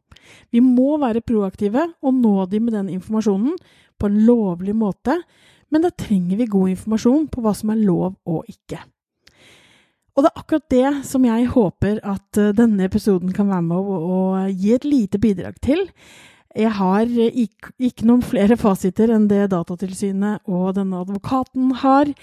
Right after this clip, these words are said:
Eh, men jeg håper allikevel at denne debatten gjør at norske virksomheter får et mer fokusert og bevisst forhold til hvordan de bruker sosiale medier, men allikevel ikke skremmer dem vekk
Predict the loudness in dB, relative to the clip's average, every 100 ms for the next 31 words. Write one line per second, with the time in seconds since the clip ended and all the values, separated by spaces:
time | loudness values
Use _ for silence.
0 | -20 -20 -20 -20 -4 0 0 2 2 4
1 | 2 0 2 2 0 0 0 -2 -2 -2
2 | -2 -6 -6 -6 0 0 0 0 0 0
3 | -2 -6 -2 2 2 2 0 0 -2 -2
4 | -2 -2 -4 -6 -4 -4 -2 -2 -2 -2
5 | -2 0 -4 -6 -6 -2 -2 -2 -4 -4
6 | -6 -2 0 0 -2 -4 -14 -18 _ -20
7 | -20 _ -2 0 2 0 -2 -2 0 0
8 | 0 -2 0 0 0 -4 -12 -10 -6 -6
9 | -4 -4 -4 -2 -4 -6 _ _ _ -20
10 | _ _ -2 4 4 2 -6 _ -2 2
11 | 2 0 -2 -4 -4 _ 0 0 0 -6
12 | -10 -2 2 2 2 2 2 0 -2 -6